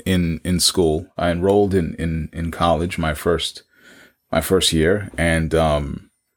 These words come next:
I met a bunch of disciples,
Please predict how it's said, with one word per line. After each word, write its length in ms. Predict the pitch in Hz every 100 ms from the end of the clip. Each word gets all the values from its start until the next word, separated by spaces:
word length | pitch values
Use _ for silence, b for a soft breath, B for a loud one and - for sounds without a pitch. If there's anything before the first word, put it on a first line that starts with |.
| _ _ - - _ _ -
I 60 | 92
met 260 | 87 87
a 60 | 87
bunch 340 | 78 87 87
of 120 | 87 80
disciples, 680 | 82 107 110 123 92 -